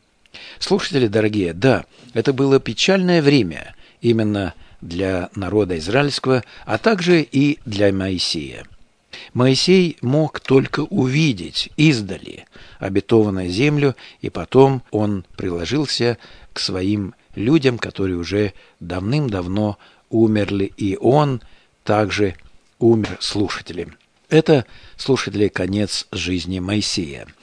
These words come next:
Мы будем говорить об этом в следующих наших уроках. Я приглашаю вас, друзья, внимательно прочитать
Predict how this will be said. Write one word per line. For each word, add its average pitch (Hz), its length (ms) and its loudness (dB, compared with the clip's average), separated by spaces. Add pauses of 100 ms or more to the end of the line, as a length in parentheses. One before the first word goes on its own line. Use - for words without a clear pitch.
(580)
Мы 156 320 2
будем 120 280 2
говорить 107 300 2
об 92 160 -4
этом 98 460 -2
в - 60 -8
следующих 98 580 -2
наших 90 440 -6
уроках. 131 580 2 (440)
Я 156 200 -2
приглашаю 123 580 0
вас, 87 360 -6
друзья, 85 440 -6
внимательно 104 680 -2 (380)
прочитать - 720 -6